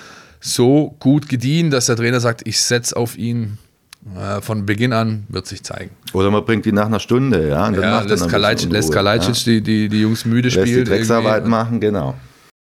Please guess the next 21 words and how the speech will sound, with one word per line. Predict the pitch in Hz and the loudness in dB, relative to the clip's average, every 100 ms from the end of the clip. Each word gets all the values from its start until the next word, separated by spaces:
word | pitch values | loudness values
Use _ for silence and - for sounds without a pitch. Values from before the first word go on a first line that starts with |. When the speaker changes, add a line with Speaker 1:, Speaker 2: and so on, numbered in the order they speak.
| _ _ _ _ - | _ _ _ _ -4
Speaker 1:
Mola, | 117 190 233 127 110 101 101 | 2 4 4 2 0 -6 -8
Mavropanos, | 113 147 165 147 117 127 120 104 - | -2 0 2 0 0 0 -2 -4 -2
Avuca, | 110 101 135 - 113 | -2 0 -2 0 0
Förster, | 98 - 123 127 - 117 - | -2 -2 0 0 0 -2 -2
Eckloff, | 110 143 143 107 - | -4 -2 0 -2 -4
Tommy, | - 127 156 151 147 - - | -2 0 0 -2 -4 -10 -4
González, | 123 120 - 101 131 151 147 - - _ _ | 0 0 0 -2 0 2 2 -2 -6 _ _
die | 127 139 | -4 -4
fallen | - 113 135 156 | -2 0 2 0
aufgrund | - 127 - 131 | -2 -2 -2 0
Verletzung, | 107 113 127 - | 0 0 -2 -4
von | - 120 | 0 0
Verletzungen | 113 104 120 160 156 | 2 0 0 -2 -4
aus. | - 170 - - _ _ _ _ _ _ - _ | -2 -4 -6 -16 _ _ _ _ _ _ -20 _
Und | 135 160 - | 2 2 2
bei | 110 | 2
Momo | 113 135 | 4 2
Cissé, | 123 117 - - 160 | 2 2 2 4 2
dem, | 110 104 110 | 2 0 0
äh, | 104 98 | -2 -2
jungen | 98 104 135 117 | 0 2 2 2